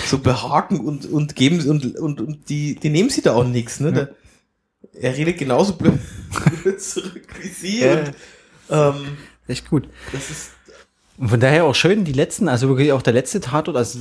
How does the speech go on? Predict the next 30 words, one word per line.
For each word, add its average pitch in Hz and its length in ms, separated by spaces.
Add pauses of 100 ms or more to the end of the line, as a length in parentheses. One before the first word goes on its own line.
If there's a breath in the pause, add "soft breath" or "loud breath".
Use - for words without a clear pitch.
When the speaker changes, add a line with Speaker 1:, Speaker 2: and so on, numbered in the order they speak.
(140)
Speaker 2:
der 120 120
davor 135 320
gespielt 170 320
hatte 165 180
in 120 220
Berlin, 120 480 (180)
hatten 127 220
wir 127 80
ja 113 80
auch 120 120
letztes - 220
Mal 147 540
ku-, - 200
äh, 127 160 (200)
kurz - 280
zumindest 156 360
besprochen 143 480
gehabt, 139 400
war 120 180
auch, 175 240 (600)
auch 156 160
so - 140
toll 110 300
entwickelt. 98 460
Also 104 180
war 127 140
zumindest 139 260
auch 147 140
wieder 151 120
mal 143 240